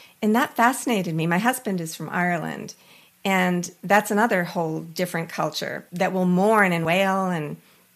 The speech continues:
have a coffin in the living room. It really fascinated me, even back then, that people could respond to death so differently. And I was a little horrified by both reactions, but now I'm more horrified by our reaction.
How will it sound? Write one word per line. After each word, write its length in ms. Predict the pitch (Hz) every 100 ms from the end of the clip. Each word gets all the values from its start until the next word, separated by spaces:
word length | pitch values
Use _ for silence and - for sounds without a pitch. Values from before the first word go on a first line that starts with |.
| _
have 320 | - 190 196
a 60 | 185
coffin 420 | 185 185 190 202
in 100 | 185
the 80 | 180
living 320 | 175 208 202
room. 380 | 165 156 151 160 - - - - _ _
It 120 | 208
really 240 | 208 247
fascinated 640 | 247 202 240 233 190 160 156
me, 160 | 170 160
even 280 | 196 196 190
back 280 | 180 180 -
then, 720 | 180 190 202 170 156 151 -
that 300 | - 180 170
people 320 | - 202 202 202
could 520 | - 196 170 165 160 - _ _ _ _
respond 500 | 190 180 - 185 196
to 100 | 196
death 320 | 180 170 180
so 520 | - - 170 165 160 160 _
differently. 440 | 202 202 170 160
And 100 | 160
I 120 | 180
was 120 | 294 330
a 40 |
little 220 | 190 170
horrified 500 | 165 175 175 170 160
by 220 | 165 160 170 -
both 300 | 185 262 214
reactions, 640 | 175 151 160 - 175 170
but 140 | 185
now 580 | 185 170 175 214 269 330 - - -
I'm 140 | 208 202
more 260 | 214 262
horrified 600 | 277 233 208 208 190 170
by 180 | 160 147
our 240 | 160 196 208
reaction. 540 | 147 135 123 - 147